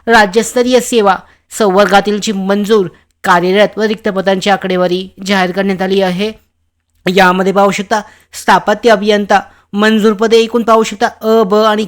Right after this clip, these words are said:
क संवर्ग जे आहेत, यांची कार्यरत पदे अ, ब आणि क संवर्ग. त्याचबरोबर जी रिक्त पदे आहेत, याची सुद्धा माहिती चेक केली जाऊ शकते. स्थापत्य अभियंता एकूण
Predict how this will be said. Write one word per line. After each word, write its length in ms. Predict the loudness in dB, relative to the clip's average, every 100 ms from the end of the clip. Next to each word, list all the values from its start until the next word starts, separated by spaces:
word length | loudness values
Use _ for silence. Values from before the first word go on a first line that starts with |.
| -4
क 60 | -2
संवर्ग 600 | 0 0 0 0 0 -2
जे 140 | -2
आहेत, 260 | -2 -2 -4 -8 _ _ -4
यांची 440 | -2 -2 -2 -6 -8 _ _ 0
कार्यरत 400 | 2 4 2 0
पदे 280 | 0 0
अ, 220 | 0 0 0
ब 100 | 2
आणि 240 | 2 0 -4
क 60 | -6
संवर्ग. 520 | -4 -4 -2 0 0 -4 -8 _ _ -2
त्याचबरोबर 500 | -2 0 -2 0 0 -2 _ _
जी 100 | -4
रिक्त 260 | -2 -2 -4
पदे 260 | -2 2 2
आहेत, 220 | 2 0
याची 240 | -4 -4 -8
सुद्धा 260 | -4 -2
माहिती 320 | -2 -2 -4
चेक 160 | -6 -10 -8
केली 180 | -6 -2
जाऊ 160 | -2
शकते. 420 | -4 -6 -8 -8 _
स्थापत्य 560 | -4 0 2 0 0 0
अभियंता 520 | 2 0 0 -2 -4 -8 _ -14
एकूण 180 | -2